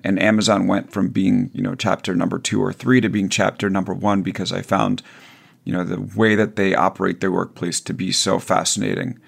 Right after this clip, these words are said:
and so, uh, out of the box for most other people that it was worth detailing and, and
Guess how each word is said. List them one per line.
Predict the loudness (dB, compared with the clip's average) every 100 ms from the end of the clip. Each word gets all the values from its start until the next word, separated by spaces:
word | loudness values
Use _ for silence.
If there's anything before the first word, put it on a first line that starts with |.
| -20 -20 -20 -8
and | -6 -4
so, | -2 0 0 -2 -6 -10 -10
uh, | -10 -8 0
out | 2
of | 2
the |
box | 2 2 2 0
for | -4 -4
most | -4 -4
other | -4 -4
people | -2 -2 -2 -4 -6 -20 -20 -20 -20 _ _
that | 0 2
it | 2
was | 0 0 0
worth | 2 2 0 -6 -14 -20 -16 0
detailing | 2 2 2 2 2 -2 -8 -20 _
and, | -6 -2
and | 0 0 -2